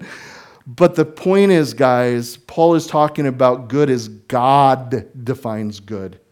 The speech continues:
and that's different. You understand? Jesus said to the rich man,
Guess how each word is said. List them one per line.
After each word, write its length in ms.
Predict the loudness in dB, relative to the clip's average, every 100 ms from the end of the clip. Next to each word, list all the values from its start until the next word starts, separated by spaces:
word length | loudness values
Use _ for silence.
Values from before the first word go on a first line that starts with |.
| _ _ -12
and 200 | -6 -4
that's 340 | -4 -6 -10 -18 -20 _
different. 680 | -8 -8 -12 -18 -16 -16 -18 _ _ -12
You 100 | -8
understand? 680 | -6 -8 -8 -6 -4 -6 -12 _ _ _ _ _ _ _ _ _ _ -12
Jesus 480 | -4 -2 0 -2 4
said 580 | 6 8 6 2 -6 _ _
to 140 | -2 0
the 100 | 4
rich 360 | 4 4 0
man, 460 | -4 -4 -4 -8